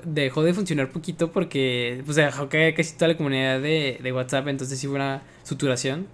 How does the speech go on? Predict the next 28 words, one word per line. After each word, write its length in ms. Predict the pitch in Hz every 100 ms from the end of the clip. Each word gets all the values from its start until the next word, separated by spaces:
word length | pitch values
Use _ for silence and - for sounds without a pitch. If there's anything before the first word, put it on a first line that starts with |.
| -
de, 480 | 139 127 120 110 107 123 - - - -
de 100 | 135
personas, 580 | 131 131 131 135 165 202 - - -
pero 180 | 135
después 200 | 123 131
se 200 | 127 123 123
logró 240 | 127 127
restablecer. 640 | 123 127 127 120 135 151 151 - - - - -
Y, 680 | 131 120 117 117 113 - 127 -
pues, 480 | 135 127 120 120 135
Snapchat 540 | 139 139 143 - 135 131
y 60 |
luego 180 | 135 139
Discord, 420 | 160 175 - 151
que 140 | 147 135
lo 400 | 123 120 117 131
utilizamos, 480 | 131 127 127 131 143
pues, 140 | 139
la 60 | 123
gran 140 | 127
mayoría 460 | 131 127 131 131 127
para 480 | 123 120 113 113
estar 240 | 113 - 127
en 100 | 131
nuestro 720 | 135 135 127 110 107 110 127
contacto, 440 | - 131 131 131
pues, 200 | 143 -
con, 540 | - - 135 127 120